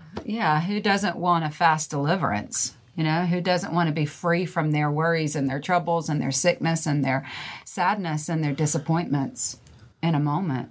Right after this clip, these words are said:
I think we all want that. And I think it's, it's okay to even say, "I wish it was that way." It would just be easier if it was that way. Because then it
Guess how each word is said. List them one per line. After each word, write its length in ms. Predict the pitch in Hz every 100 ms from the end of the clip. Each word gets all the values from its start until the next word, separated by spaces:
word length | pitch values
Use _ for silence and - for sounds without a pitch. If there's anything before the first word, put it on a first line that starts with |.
| -
I 680 | - - - - - - _
think 180 | 185 -
we 100 | 151
all 300 | 143 180 156 - - _
want 260 | 120 175 -
that. 280 | 131 156 -
And 140 | 185 196
I 60 |
think 240 | 208 247 233
it's, 320 | 240 - - - - - - -
it's 160 | 190 190
okay 360 | 220 220 175 233
to 200 | 165 160
even 200 | 196 180
say, 380 | 165 175 165 - - _ -
"I 80 | 247
wish 200 | 311 262
it 80 | 240
was 120 | -
that 160 | 170
way." 240 | 131 127 131 - - - - - - - - -
It 60 | 214
would 120 | 233
just 160 | 240 220
be 80 |
easier 300 | 160 139 -
if 100 | 127 -
it 60 |
was 100 | -
that 180 | - -
way. 180 | 67 151 147 - - - - - - - - -
Because 280 | 180 185 202
then 160 | 208 202
it 200 | 170